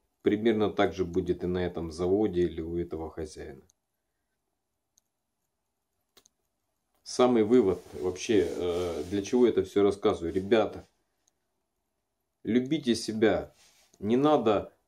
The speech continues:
э, лишь бы работать, лишь бы жить, лишь бы как-то что-то получить. Поверьте, есть очень много вакансий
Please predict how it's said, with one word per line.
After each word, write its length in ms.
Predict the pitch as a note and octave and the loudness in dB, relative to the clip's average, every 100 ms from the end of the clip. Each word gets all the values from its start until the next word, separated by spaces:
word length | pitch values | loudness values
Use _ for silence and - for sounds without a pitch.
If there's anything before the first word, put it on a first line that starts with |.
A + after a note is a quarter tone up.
| _ | _
э, 540 | - E2 E2 C#2 C#2+ - - | -14 -10 -8 -6 -6 -8 -10
лишь 320 | G2 A2+ C3 A2+ | -4 -2 0 0
бы 180 | A2 | 2
работать, 800 | A2 G#2+ G2+ D#3 D3+ F#2+ E2+ - _ _ - | 4 2 6 6 6 0 -2 -4 _ _ -8
лишь 340 | G#2+ B2 G2+ | -4 -2 -4
бы 160 | F2+ F#2+ | -6 -6
жить, 560 | F2 G#2 C#3 C#3 - _ _ _ _ _ - | -4 0 0 -2 -10 _ _ _ _ _ -4
лишь 260 | A#2 A#2+ | -2 -2
бы 160 | F#2 G#2 | -2 -4
как-то 540 | - A#2 A2+ - G2 | 0 2 2 2 -6
что-то 440 | F#2+ - G#2 - F#2+ | -6 -2 -2 0 -6
получить. 760 | - F#2 F#2+ F2+ - D#2 - _ _ _ _ _ _ - | -2 0 0 -4 -10 -12 -12 _ _ _ _ _ _ -2
Поверьте, 680 | G#2+ A#2 B2 F2+ - - - _ _ _ _ _ - | 0 4 4 2 -8 -12 -12 _ _ _ _ _ -8
есть 460 | G#2 C#3 - - _ - | 0 0 -2 -16 _ -2
очень 340 | B2+ B2 A2 | 0 0 -4
много 300 | G#2 A2+ A2 | -2 2 2
вакансий 840 | G2+ G2 G2 A#2+ A#2+ A2 - D#2 - | 2 2 0 2 0 -2 -12 -16 -18